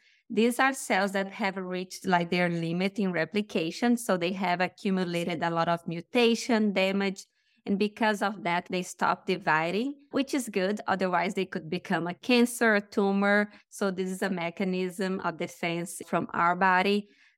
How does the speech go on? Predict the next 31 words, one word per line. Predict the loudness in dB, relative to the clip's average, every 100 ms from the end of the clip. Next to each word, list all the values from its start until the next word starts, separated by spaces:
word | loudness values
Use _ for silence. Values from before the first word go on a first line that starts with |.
| -6
And | 0 2 2
when | 2 2
we | 2 2
are | 2
young, | 2 -2 -2 -2
our | -4 -4
bodies | -2 0 2 0 -2
are | 0 -2 -2
able | -4 0 -2
to | -2 -8 -4
clear | 0 2 4
out | 4 2 -2
those | -8 -8
cells. | -8 -6 -6 -8 -6
So | 0 0
that's | 4 2 2 -12 -6
great. | -4 -4 -6 _ _ _ _
When | 0 2 4 4
we | 2
grow | 0 4 4 2 0
older, | 0 0 2 2 2 0
we | 0
lose | 0 0 -2 0
that | 0
efficiency. | -2 -6 -10 -8 -2 -2 0 -2 -2
So | -2 0 0 2
our | 2
immune | 4 2 2 0
system | -4 -6 -6 -4 -4
is | -2 2
not | 2 2